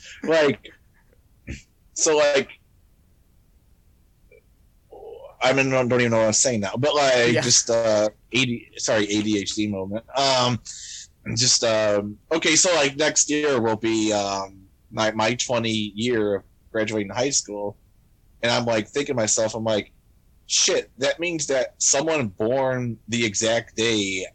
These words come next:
Speaker 1: I graduated high school is going to be twenty years old."
Speaker 2: Yeah.
Speaker 1: Like, <laughs> you know what I mean? Like, like, and, and that was two years before I myself became twenty.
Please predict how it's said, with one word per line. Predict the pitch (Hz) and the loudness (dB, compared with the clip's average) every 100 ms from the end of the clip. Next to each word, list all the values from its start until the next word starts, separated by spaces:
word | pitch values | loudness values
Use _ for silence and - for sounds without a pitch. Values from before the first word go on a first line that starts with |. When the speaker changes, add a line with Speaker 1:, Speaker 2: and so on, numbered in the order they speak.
| - | -4
Speaker 1:
I | 117 117 | -2 0
graduated | 113 117 107 107 95 | 0 -2 -2 -2 -2
high | 104 104 | 0 0
school | - 92 101 | -2 -6 -10
is | |
going | 101 107 | -6 -6
to | 98 | -8
be | 92 | -10
twenty | - 98 95 | -10 -10 -14
years | - - | -18 -12
old." | 92 80 - _ - | -10 -10 -14 _ -12
Speaker 2:
Yeah. | 131 120 - | -6 -6 -2
Speaker 1:
Like, | 139 156 - - - | 0 0 0 0 0
<laughs> | |
you | - | 0
know | 262 226 262 | 0 0 0
what | - - | 0 0
I | 480 - - | 0 2 0
mean? | 220 | 0
Like, | 220 - - - - 330 - - | -2 0 -2 0 2 2 2 2
like, | 151 156 151 139 - - - - _ _ - | 0 0 0 0 -2 -8 -16 -20 _ _ -4
and, | 131 123 117 107 _ _ 143 | -2 -2 -4 -8 _ _ -2
and | 151 | 2
that | 180 | 2
was | 165 151 | 2 0
two | - 233 | 2 0
years | 220 160 123 120 127 - - | 0 0 2 2 0 -2 -2
before | 123 - - 190 160 123 123 - 131 | -4 -4 -4 -2 0 2 0 -2 0
I | 143 143 | 0 2
myself | 131 123 147 131 - | 0 0 0 -2 -2
became | 123 - 139 160 160 | -2 0 -2 -2 -2
twenty. | 120 101 | -2 -4